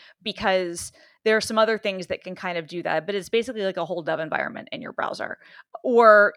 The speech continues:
in your local dev editor or on your iPad or whatever the case may be. So the idea is basically using the remote, um, uh, development extension, which is what this is based on, which has been probably the single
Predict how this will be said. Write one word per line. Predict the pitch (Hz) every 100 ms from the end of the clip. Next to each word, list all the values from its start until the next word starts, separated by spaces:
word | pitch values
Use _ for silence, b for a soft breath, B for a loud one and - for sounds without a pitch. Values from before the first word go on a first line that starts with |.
| -
in | 196 180 170
your | 170 165 160
local | 175 202 202
dev | 190 185
editor | 180 175 175
or | -
on | 156
your | 160
iPad | - 175 - 170 160 160
or | 165
whatever | 160 165 160
the | 156
case | - - 160
may | 156
be. | 170 -
So | -
the | 175 190
idea | 196 247 269
is | 175
basically | 170 160 175 175
using | 165 185 180 190
the | 170
remote, | 165 170 170 175 _ _ _ _ _ _ _ _ _ -
um, | 190 175 156 160 160 b b b -
uh, | 185 170
development | 165 190 190 - 170 -
extension, | - - 165 - 165 165
which | 170
is | 165
what | 170
this | 170
is | 170
based | - 170 - 170
on, | - 156
which | 160 -
has | 170 165 - B B B B -
been | 190
probably | 180 220 208 202
the | 165
single | - - 233 226 220 175